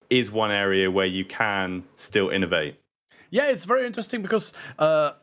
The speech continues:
Speaker 2: as I said, I was on the first Sim Racing Expo in two thousand fourteen in Nürburgring, and back then you had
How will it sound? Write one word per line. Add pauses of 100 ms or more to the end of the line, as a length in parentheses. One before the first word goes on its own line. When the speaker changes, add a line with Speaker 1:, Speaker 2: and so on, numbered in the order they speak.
Speaker 2:
as
I
said,
I
was
on
the
first
Sim
Racing
Expo
in
two
thousand
fourteen
in
Nürburgring, (460)
and
back
then
you
had